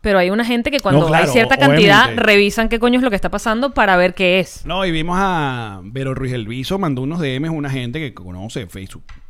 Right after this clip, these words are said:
Speaker 2: en Latinoamérica, qué sé yo, y le dijo, "Mira, oye, esto está pasando", y
Speaker 1: Pero sí te voy a decir una cosa, en estas cuentas que existen, porque es que el internet es muy amplio,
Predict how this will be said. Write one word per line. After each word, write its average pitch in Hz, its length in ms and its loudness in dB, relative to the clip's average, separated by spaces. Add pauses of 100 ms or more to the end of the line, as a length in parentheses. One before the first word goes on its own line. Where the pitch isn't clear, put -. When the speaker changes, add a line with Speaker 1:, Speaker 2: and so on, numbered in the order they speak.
Speaker 2:
en 87 300 -16
Latinoamérica, 98 600 -12
qué 98 80 -20
sé 127 140 -8
yo, 123 220 -4
y 151 40 -6
le 127 100 -8
dijo, 117 140 -10
"Mira, 123 220 -12
oye, 104 140 -18
esto - 140 -18
está 123 140 -14
pasando", 139 540 -6
y 110 160 -8
Speaker 1:
Pero 262 220 2
sí 277 140 -6
te 311 60 -2
voy 339 100 0
a - 20 2
decir 269 180 -2
una 285 140 -4
cosa, 233 340 -4
en 226 140 -4
estas 247 240 -6
cuentas 302 640 -2
que 196 160 0
existen, 196 560 -6
porque 175 200 -10
es - 40 -20
que 277 300 0
el 247 140 -4
internet 185 460 -6
es 196 80 -8
muy 226 160 -2
amplio, 143 320 -4